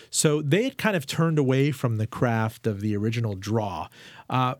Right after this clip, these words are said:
but still, others would say, was there something appealing about the margins of donuts, of the economic returns, or were you just so passionate that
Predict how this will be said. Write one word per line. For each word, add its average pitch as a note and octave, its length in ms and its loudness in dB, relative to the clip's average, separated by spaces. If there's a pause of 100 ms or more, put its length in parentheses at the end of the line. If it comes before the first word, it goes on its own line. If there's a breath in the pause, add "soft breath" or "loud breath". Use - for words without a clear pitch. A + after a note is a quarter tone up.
but C#3+ 180 0
still, A#3 280 2
others E3 320 2
would D3 140 -2
say, C#3 200 2
was C3 160 0
there C#3+ 140 2
something G3+ 340 -2
appealing D#3+ 400 0
about A#2+ 260 0
the A#2+ 80 -2
margins E3 520 0
of G3 120 -2
donuts, G#3 380 -2
of B2 100 -2
the B2 120 2
economic C#3+ 440 -2
returns, D#3+ 360 -2
or C3+ 60 2
were A#2+ 120 2
you C#3+ 100 -2
just F#3+ 180 -4
so D#3 120 0
passionate B2+ 580 -2
that A2+ 200 0